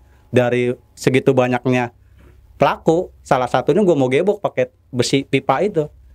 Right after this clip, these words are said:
Itu ternyata pipa itu nyatu, Bang, di Kompa Dragon itu nyatu dengan posisi di elas gitu.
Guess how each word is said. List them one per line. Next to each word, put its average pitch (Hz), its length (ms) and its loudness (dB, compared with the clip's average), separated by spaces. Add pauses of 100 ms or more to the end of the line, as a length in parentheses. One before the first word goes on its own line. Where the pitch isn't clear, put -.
Itu 151 220 2
ternyata 175 340 0
pipa 170 240 0
itu 175 220 0
nyatu, 208 560 -2
Bang, 147 180 -4 (420)
di 120 80 0
Kompa 135 240 2
Dragon 127 320 0
itu 139 160 -2
nyatu 170 320 -2
dengan 113 320 -2
posisi 120 320 -2
di 113 80 -4
elas 123 480 -4
gitu. 95 240 -16